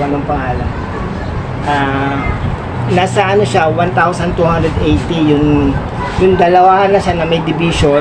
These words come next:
tapos meron siyang, ah, kasamang, ah, nest box, tapos, ah, yung perch, yung gano'n, no, yung sanga na pinag-, ah, pinagdadapuan nila. So, ilalagay, ilalagay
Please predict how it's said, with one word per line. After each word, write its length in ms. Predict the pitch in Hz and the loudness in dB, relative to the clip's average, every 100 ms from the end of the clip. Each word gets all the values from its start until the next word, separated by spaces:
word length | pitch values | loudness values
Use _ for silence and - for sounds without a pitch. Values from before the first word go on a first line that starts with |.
| 147 | 0
tapos 400 | 151 147 123 170 | -2 0 -2 0
meron 200 | 156 151 | 0 0
siyang, 220 | 165 156 147 | -2 -2 -2
ah, 320 | 143 143 139 135 | -2 -2 -2 -2
kasamang, 480 | - 160 151 147 147 - - - | -2 0 0 -2 -4 -8 -8 -2
ah, 440 | 156 147 147 143 135 - 151 165 | 0 2 2 0 -2 -4 -4 0
nest 320 | 175 196 - | 0 0 0
box, 480 | 151 147 - - - | 0 0 -2 -8 -2
tapos, 680 | 175 - 180 170 - - - - - - 453 - 175 | 0 2 0 0 -6 -8 -8 -8 -8 -8 -8 -8 -4
ah, 240 | 170 165 175 | -2 0 0
yung 400 | 196 190 185 185 196 | 0 0 0 0 0
perch, 400 | 185 - - 196 | 0 -2 -6 -4
yung 100 | 190 | -2
gano'n, 240 | 196 190 180 | 0 0 -2
no, 100 | 175 | -2
yung 160 | 165 170 | -2 -2
sanga 320 | - 165 165 | -2 -2 -2
na 400 | 160 156 151 151 | -2 -2 -2 -2
pinag-, 320 | 156 156 147 | -2 -2 0
ah, 240 | 151 143 143 - - - | 0 0 -2 -4 -4 -2
pinagdadapuan 720 | 156 151 151 147 135 147 147 | 0 0 0 -2 -4 -2 -2
nila. 220 | 135 131 98 95 - - - - 196 190 - | 0 -2 -2 -6 -6 -6 -6 -4 -4 -4 -6
So, 400 | - 180 165 156 151 170 98 98 95 - 95 98 - 95 98 - 185 | -2 2 4 2 0 -4 -4 -4 -4 -4 -4 -4 -2 0 -2 -2 0
ilalagay, 560 | 185 202 208 214 220 214 208 | 2 4 4 4 4 2 4
ilalagay 420 | 214 226 226 | 4 6 6